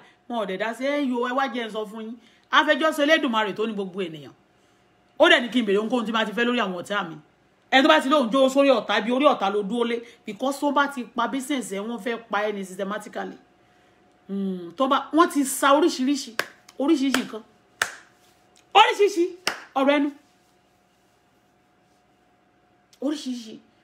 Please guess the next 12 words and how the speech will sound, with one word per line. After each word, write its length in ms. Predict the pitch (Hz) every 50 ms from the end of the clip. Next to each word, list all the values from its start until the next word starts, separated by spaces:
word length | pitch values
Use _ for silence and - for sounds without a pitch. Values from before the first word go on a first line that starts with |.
| _ _ _ _ _ _ _ _ _ _ _ _ _ _ _ -
Mo 80 | 254 285
débẹ̀, 240 | 311 330 330 302 233 208
mo 100 | 220 233
fọ 220 | 220 - - 226 220
mọ́tò, 280 | 226 254 262 254 - 226
ó 160 | 190 220 285
wà 120 | 320 302 240
lórí 180 | 214 220 220 -
platform 520 | - 240 247 247 - 254 220 190 170 165 180
bí, 60 | 190 185
abẹ́ 300 | 190 220 247 262 214 190
rí. 100 | 170